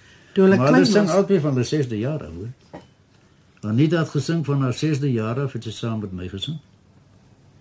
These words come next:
Speaker 2: En, eh, Fransie het ook van die sesde jaar af saam met my gesing.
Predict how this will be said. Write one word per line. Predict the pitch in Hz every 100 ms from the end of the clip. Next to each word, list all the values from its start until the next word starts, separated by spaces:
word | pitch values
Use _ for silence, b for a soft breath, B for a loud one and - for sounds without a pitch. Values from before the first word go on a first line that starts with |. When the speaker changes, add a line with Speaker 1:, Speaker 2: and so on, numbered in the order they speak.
| b b b b b b b _ -
Speaker 2:
En, | 104 117 113
eh, | 113 107 107 - 110
Fransie | 135 139 143 123 110
het | 107
ook | 160 175
van | 135
die | 120
sesde | - 117 101 98
jaar | 90 87
af | 87
saam | - 95
met | 92
my | 92 85
gesing. | 85 87 151